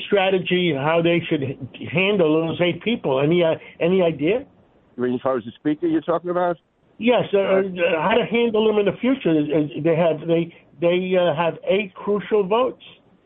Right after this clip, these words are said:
Speaker 2: Uh, we, they have to, they have to get behind someone. They have to find someone, and maybe someone who doesn't have, like, a long-term future ahead of them, someone like a Tom Cole, someone who is respected and he can agree to serve out the rest of this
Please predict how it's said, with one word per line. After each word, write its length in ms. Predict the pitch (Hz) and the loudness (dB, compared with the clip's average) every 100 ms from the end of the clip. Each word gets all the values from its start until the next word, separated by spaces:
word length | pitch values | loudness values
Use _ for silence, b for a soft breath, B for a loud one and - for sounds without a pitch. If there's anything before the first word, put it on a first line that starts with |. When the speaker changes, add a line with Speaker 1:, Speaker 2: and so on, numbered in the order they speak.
| - | -8
Speaker 2:
Uh, 120 | 131 135 | -4 -2
we, 180 | 131 139 - | -2 -4 -2
they 140 | 160 | -2
have 180 | 160 185 | 0 -2
to, 100 | 175 | -4
they 80 | 147 | 0
have 140 | 165 175 | -2 0
to 60 | |
get 120 | 175 | -2
behind 300 | 151 131 131 - | 0 0 -2 -2
someone. 300 | 127 104 73 _ _ - | -2 -2 -6 _ _ -8
They 80 | 107 | -4
have 180 | 156 | -2
to 100 | 165 143 | -2 -2
find 300 | 143 139 131 | 0 -2 -2
someone, 380 | - 135 135 131 _ _ - | -2 0 0 -2 _ _ -2
and 80 | |
maybe 320 | 131 190 196 - | 0 0 -2 -2
someone 220 | 160 147 | 0 0
who 80 | 131 | 0
doesn't 340 | 104 135 131 | 0 -2 -4
have, 160 | 127 117 | -4 -2
like, 140 | 113 | -2
a 80 | 101 | 0
long-term 640 | 104 117 135 127 - 123 - | 0 0 -2 -4 -4 -4 -4
future 320 | 123 135 - | -4 -4 0
ahead 180 | 117 113 | 0 2
of 100 | 113 | 0
them, 140 | 120 117 _ _ _ - | -2 -4 _ _ _ -4
someone 220 | 139 135 | 0 0
like 140 | 123 | -2
a 100 | 98 - | -4 -6
Tom 280 | 123 131 127 | -4 -2 -4
Cole, 480 | - 120 117 120 101 | -4 0 2 0 -2
someone 440 | 113 131 127 113 104 b b b - | -4 -2 0 -2 -6 b b b -2
who 120 | 113 | 0
is 60 | 92 | -2
respected 640 | 104 - 135 131 143 131 | -10 -4 -4 -2 -2 0
and 120 | 104 101 | 0 0
he 100 | 98 | -2
can 100 | 101 | -2
agree 240 | 104 131 | 0 0
to 80 | 123 - | -2 -2
serve 220 | 123 123 | -2 0
out 260 | 123 117 - _ _ _ | 0 -2 -4 _ _ _
the 60 | 113 | -2
rest 200 | 123 - | -2 -4
of 80 | 107 | -4
this 160 | 135 | -4